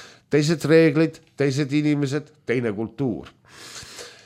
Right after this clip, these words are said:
Ja nii on ka, antireaalsusel on tegelikult üheksa maailma.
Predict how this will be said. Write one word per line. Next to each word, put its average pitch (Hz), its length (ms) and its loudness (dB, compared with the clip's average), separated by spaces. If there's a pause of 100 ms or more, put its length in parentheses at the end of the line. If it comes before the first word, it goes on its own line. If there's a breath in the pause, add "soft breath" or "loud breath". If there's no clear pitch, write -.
(600 loud breath)
Ja 135 300 2
nii 226 200 0
on 139 160 2
ka, 127 400 0
antireaalsusel 147 880 -4
on 110 80 -8
tegelikult 123 480 -6
üheksa 110 320 -10
maailma. 87 520 -12